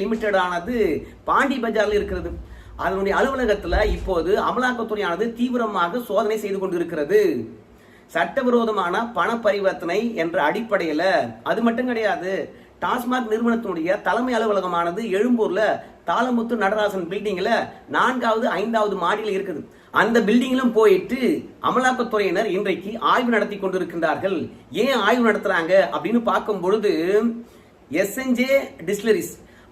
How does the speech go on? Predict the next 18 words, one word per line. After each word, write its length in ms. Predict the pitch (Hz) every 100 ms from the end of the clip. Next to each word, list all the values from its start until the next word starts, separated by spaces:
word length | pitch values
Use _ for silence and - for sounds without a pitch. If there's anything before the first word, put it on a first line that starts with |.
| 170
அது 120 | 233 240
மட்டும் 240 | 240 277
இல்லாம 340 | 254 202 175 214 226
கலாஸ் 340 | 208 254 277 185
டிஸ்டிலரிஸ் 500 | 233 247 254 226 - - - - 190
என்ற 260 | 185 185 208 233 240 165
மதுபான 300 | 185 254 262 254 220
தொழிற்சாலை 440 | 226 - 233 220 196
நிறுவனத்திலும் 520 | 240 254 233 220 226
வந்து 180 | 170 175 202
இன்னைக்கு 240 | 190 196 226 170
அமலாக்கத்துறையானது 760 | 254 240 233 208 196 170 151 202 185
ரெய்டு 200 | 233 240
நடத்திட்டு 300 | 214 - 190
இருக்குது. 200 | 175 151 - - - -
மொத்தத்துல 500 | 156 208 277 247 208 170 165 175 180 - - - - 160
அக்கார்ட் 340 | - 262 226
டிஸ்டிலரி, 400 | 196 208 202 214